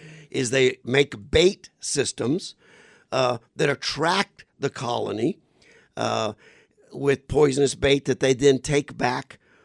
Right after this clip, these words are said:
to their queen, and it supposedly kills the colony. Um, I'm not a big fan of baiting termites to come onto my property. I'd rather address it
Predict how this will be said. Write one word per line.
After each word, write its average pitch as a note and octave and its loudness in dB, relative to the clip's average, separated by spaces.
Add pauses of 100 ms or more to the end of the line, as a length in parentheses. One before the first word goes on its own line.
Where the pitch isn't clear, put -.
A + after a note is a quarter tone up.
(280)
to D3 -2
their B2 0
queen, B2 0 (560)
and A#2+ 0
it - -8 (300)
supposedly B2 0 (220)
kills B2 0 (380)
the C3 -8
colony. G#2 -2 (680)
Um, A2+ -2 (440)
I'm G3+ 4
not F#3+ 4
a D3 2
big C#3 -4
fan C#3+ 2
of A#2 -10
baiting C#3+ 0
termites A#2+ -4
to C3 -8
come B2+ 0
onto A#2+ -2
my A2+ -6
property. A2 -8 (680)
I'd E3 0
rather D#3 4
address B2+ -2
it B2+ -6